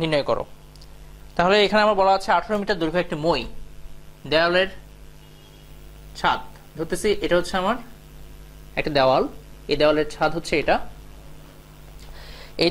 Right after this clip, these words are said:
ছাদ স্পর্শ করে একটি মই, মইটা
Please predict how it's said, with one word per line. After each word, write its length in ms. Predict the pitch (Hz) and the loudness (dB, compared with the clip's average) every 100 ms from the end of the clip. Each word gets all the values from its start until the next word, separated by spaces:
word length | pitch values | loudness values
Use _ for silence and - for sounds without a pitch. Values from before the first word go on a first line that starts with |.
| - | 4
ছাদ 180 | 185 180 - - - | 2 2 -2 -8 -2
স্পর্শ 260 | - 185 - 202 | 0 0 0 2
করে 120 | 170 156 | 2 0
একটি 120 | 165 143 | -2 -4
মই, 180 | 135 127 214 - - - - - - - - - - - - - | -2 -4 -6 -10 -18 -18 -18 -18 -20 -20 -20 -20 -20 -20 -14 -2
মইটা 200 | 139 | 0